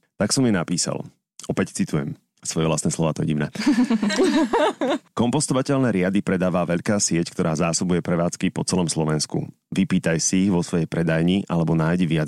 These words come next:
ľudí, ktorí by si ich tiež kúpili. A popri tom možnosti nie sú lokalizované.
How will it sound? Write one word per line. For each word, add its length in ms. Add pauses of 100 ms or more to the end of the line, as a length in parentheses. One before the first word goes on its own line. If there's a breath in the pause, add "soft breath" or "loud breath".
ľudí, 240
ktorí 240
by 160
si 160
ich 80
tiež 240
kúpili. 480
A 80
popri 240
tom 160
možnosti 560
nie 240
sú 160
lokalizované. 880